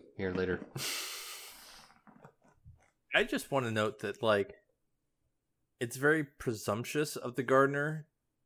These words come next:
Speaker 2: to just write himself into the game, considering the only actual play that was allowed before this was the initial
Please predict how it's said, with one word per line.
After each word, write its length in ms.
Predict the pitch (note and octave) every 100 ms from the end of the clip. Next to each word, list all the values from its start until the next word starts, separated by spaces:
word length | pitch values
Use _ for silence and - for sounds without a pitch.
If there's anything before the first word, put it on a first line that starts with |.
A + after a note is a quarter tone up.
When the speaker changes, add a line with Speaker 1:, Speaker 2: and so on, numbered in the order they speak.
| _ _ _ _ _ _ -
Speaker 2:
to 80 |
just 220 | A#2 A#2+ G2
write 380 | G2+ G2+ G#2+
himself 380 | A2+ A2+ - A2 - _
into 340 | G2+ G#2+ G#2 A#2
the 120 | G2+
game, 420 | F#2 F2+ G2 B2 - _ _ _ _ _ _ _ _ _ _ _ _ _ _ _ _ _ _ _ _ _ _ _ _ -
considering 640 | B2+ A2+ C3 B2 B2+ B2
the 160 | B2 B2
only 320 | B2 C3 C#3
actual 380 | A#2 C3 - A#2+
play 680 | - - A#2 A2 A2+ A#2+ - _ _ _ _
that 140 | - A#2
was 100 | A2+
allowed 500 | G#2 G2+ G2+ G#2+ G#2+
before 440 | G#2+ - - G#2+
this 340 | A2+ D3 D3+ -
was 320 | - A2 G#2 -
the 140 | A2+
initial 540 | G2+ G#2+ - G#2+ G2